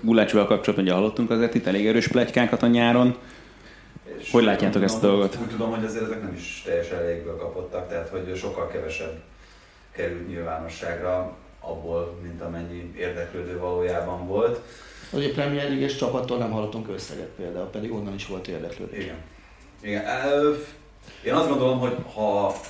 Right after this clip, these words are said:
Speaker 2: azt a két opciót nézzük, ami nyilvánosságra került, ugye Sevilla, Benfica, azt hiszem, hogy ez
Speaker 3: Igen.
Speaker 2: jelent meg az újságokban, ö, azok nem mind a kettőnél jobb a Lipcse. Hogy a többi
Speaker 3: Egyetértek.
Speaker 2: mi volt, azt, azt meg nem látjuk.
Speaker 3: Premier League-ből mi az a szint, hogy ő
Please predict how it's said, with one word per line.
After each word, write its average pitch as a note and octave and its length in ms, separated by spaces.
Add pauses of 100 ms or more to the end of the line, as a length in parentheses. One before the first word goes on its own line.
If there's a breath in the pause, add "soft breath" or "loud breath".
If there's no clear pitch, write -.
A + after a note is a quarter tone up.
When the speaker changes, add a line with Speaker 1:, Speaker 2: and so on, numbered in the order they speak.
(180)
Speaker 2:
azt A#2+ 200
a A#2+ 40
két A2 260
opciót F#2 360
nézzük, D#2+ 360
ami F#2 320
nyilvánosságra F2+ 560
került, F#2 220
ugye E2 240 (260 loud breath)
Sevilla, F2+ 300
Benfica, D2+ 440
azt E2+ 140
hiszem, F2 140
hogy E2+ 100
ez F2 80
Speaker 3:
Igen. A#2+ 120
Speaker 2:
jelent A#2+ 160
meg E2 100
az D#2+ 140
újságokban, G2 600 (520 loud breath)
ö, A2+ 220 (160)
azok G2+ 200
nem G2 100
mind F2 140
a - 80
kettőnél D2+ 420
jobb C#2 160
a C#2 40
Lipcse. - 300 (440)
Hogy - 340
a - 40 (120)
többi B2 600
Speaker 3:
Egyetértek. G2+ 560
Speaker 2:
mi G#2+ 140
volt, D#3 520
azt, - 240 (180)
azt - 140
meg G2+ 100
nem F2+ 120
látjuk. - 300 (180)
Speaker 3:
Premier G3 380
League-ből B2 460
mi D#3+ 140
az E3+ 100
a A2 60
szint, B2+ 420
hogy B2 160
ő D3 480